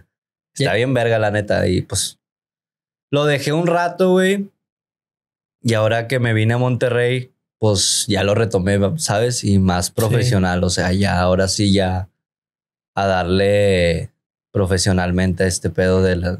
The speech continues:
Speaker 1: de la música.
Speaker 2: Esa vez en el, en el concurso, ¿cómo te fue? O sea, ¿sí, sí avanzaste?
Speaker 1: Sí, claro, pa. Sí, sí, sí estuvo chido, güey.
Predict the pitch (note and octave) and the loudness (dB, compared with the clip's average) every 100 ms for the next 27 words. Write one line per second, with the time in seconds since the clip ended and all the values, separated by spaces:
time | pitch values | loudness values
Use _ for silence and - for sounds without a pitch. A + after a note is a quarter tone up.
0 | - F2 E2+ E2+ E2+ F2 - D#2+ - - | -6 -2 -2 0 -2 -4 -6 -10 -10 -10
1 | G#2+ - - C3+ C#3 F#3+ F#3+ A3 G#3 F3 | -14 -16 -10 -6 -2 -2 0 0 0 0
2 | E3 E3 D3+ D3 C3 D#3 E3+ F#3 F#3 F3+ | 0 0 0 0 0 0 0 0 0 0
3 | D#3+ D3 C3 C3+ C3+ D3 D#3 - D3 D#3+ | -2 0 0 0 0 0 0 0 0 0
4 | F3 D#3+ C#3 C#3+ E3+ E3 C#3 D#3+ F#2+ G#2+ | 0 0 0 -2 -2 -2 -2 -4 -2 -2
5 | A#2+ C3 C3 F#2+ F#2 F#2 F#2 G2+ F#2+ F#2+ | -2 -2 -2 -4 -2 -2 0 -2 -2 -2
6 | F#2+ F#2 G2 - F#2 - A2+ A2 A2 - | -2 0 0 0 0 0 0 0 0 0
7 | G2 G#2 G2+ F#2+ | 0 2 2 2